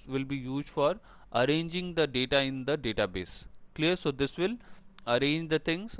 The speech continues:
or you can see, uh, say you can do the, uh, sorting, uh, in the ascending or descending order.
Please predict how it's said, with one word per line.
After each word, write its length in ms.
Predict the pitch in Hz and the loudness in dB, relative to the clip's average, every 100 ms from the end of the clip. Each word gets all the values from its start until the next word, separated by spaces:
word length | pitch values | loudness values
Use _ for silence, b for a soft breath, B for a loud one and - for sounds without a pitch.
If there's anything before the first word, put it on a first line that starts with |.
| - | 0
or 120 | 117 | 0
you 80 | 127 | 0
can 200 | 127 139 | -2 -4
see, 380 | - - 165 202 - | -6 -10 -10 -8 -2
uh, 200 | 123 120 | 0 0
say 200 | - 151 | -2 -2
you 180 | 170 | -2
can 260 | 143 165 202 B B - 117 | 0 -2 -2 B B -16 -10
do 180 | 131 151 | -6 -4
the, 300 | 156 156 156 - | 4 4 4 0
uh, 300 | 131 127 123 | 0 2 2
sorting, 540 | - 127 127 160 165 - 123 | 4 4 4 -2 -6 -12 -6
uh, 180 | 123 127 | -4 -2
in 200 | 135 139 | -2 2
the 180 | 160 - | 2 2
ascending 460 | 123 - 143 156 160 | 0 0 0 0 0
or 80 | 160 | 0
descending 520 | 127 - 139 143 120 | -2 -2 -2 0 0
order. 280 | 98 - | -2 -2